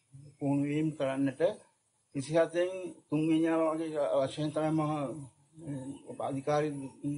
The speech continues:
පත් වුණේ, පත් වුණේ. මට හොඳ අනාගත-, අනාගතයක් තිබ්බා. අසූ හයේ මං කව සන්ධිස්ථානයක් වුණා කියලා මගේ, ඒ, මේ කා-, රාජකාරිය. ආ, හත්, හත්, අසූ හයේ මාර්තු හත් වෙනිදා මම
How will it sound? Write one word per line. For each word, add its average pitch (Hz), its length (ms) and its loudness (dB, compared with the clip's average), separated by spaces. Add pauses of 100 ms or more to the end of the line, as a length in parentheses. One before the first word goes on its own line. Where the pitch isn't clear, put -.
(140)
පත් 131 280 -4
වුණේ, 151 320 -2 (100)
පත් 135 1300 -6
වුණේ. 156 340 0 (500)
මට 139 100 -4
හොඳ 156 180 2
අනාගත-, 156 460 2
අනාගතයක් 151 520 2
තිබ්බා. 147 480 0 (100)
අසූ 151 320 -4
හයේ 160 300 4 (260)
මං 143 180 -4
කව 147 100 0
සන්ධිස්ථානයක් 151 800 0
වුණා 147 280 -8
කියලා 151 240 -4
මගේ, 143 340 -2 (600)
ඒ, 123 420 -2
මේ 131 260 0 (120)
කා-, 131 320 0
රාජකාරිය. 151 720 2 (840)
ආ, 131 440 0
හත්, 143 280 -4
හත්, 143 260 0 (200)
අසූ 147 300 -4
හයේ 160 360 4 (680)
මාර්තු 147 460 0
හත් 139 240 2
වෙනිදා 160 440 0
මම 160 160 -4